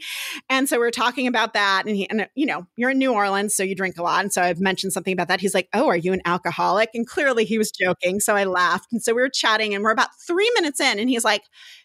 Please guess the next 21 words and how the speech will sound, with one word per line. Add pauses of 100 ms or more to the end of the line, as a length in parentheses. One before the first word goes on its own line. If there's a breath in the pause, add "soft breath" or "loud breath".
(120)
"Can
I
get
your
phone
number?" (180)
And
I
said, (160)
"I
don't
think
speed
dating's
supposed
to
work
that
way."
He's
like,